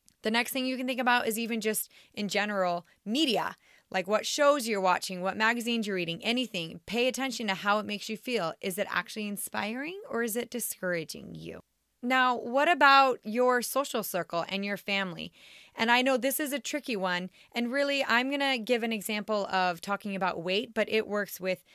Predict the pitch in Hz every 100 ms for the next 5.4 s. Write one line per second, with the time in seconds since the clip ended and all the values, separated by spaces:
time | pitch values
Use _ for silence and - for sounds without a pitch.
0 | - - 180 180 165 139 - 185 220 262
1 | 247 269 269 - 180 175 165 156 160 185
2 | 247 - - - - - 180 - 175 151
3 | 147 - - 233 240 233 214 - - _
4 | - 175 170 160 - - - 247 247 254
5 | 269 269 247 247